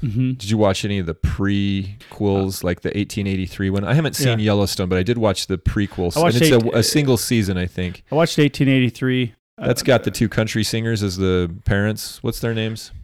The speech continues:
Speaker 1: Tim
Speaker 2: Faith,
Speaker 1: McGraw
Speaker 2: Tim
Speaker 1: and Faith
Speaker 2: McGraw.
Speaker 1: Hill. I,
Speaker 2: Yeah.
Speaker 1: I thought they did a gr-, uh, I liked eighteen eighty-three. I thought the girl, the, the, the, the daughter.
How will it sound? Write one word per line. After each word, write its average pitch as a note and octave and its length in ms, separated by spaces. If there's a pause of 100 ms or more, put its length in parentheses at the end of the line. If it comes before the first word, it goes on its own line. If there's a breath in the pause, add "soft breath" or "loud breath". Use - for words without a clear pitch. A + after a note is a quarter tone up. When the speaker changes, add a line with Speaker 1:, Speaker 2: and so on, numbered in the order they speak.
(180)
Speaker 1:
Tim C#3 460
Speaker 2:
Faith, B2+ 100
Speaker 1:
McGraw A#2+ 280
Speaker 2:
Tim A#2 100
Speaker 1:
and A2 80
Faith A#2+ 100
Speaker 2:
McGraw. F2 140
Speaker 1:
Hill. A#2 240
I, E3 120
Speaker 2:
Yeah. - 80
Speaker 1:
I F#3+ 120
thought B3 240
they G#3 120
did F3+ 180
a E3 60
gr-, E3 220
uh, D3+ 200
I G3 140
liked G3+ 440
eighteen D3 380
eighty-three. C3+ 640
I B2+ 80
thought C4+ 320
the D3+ 180 (460)
girl, C3 560
the, A#2 340
the, A2+ 260
the, A2+ 340
the A2+ 140
daughter. C3 560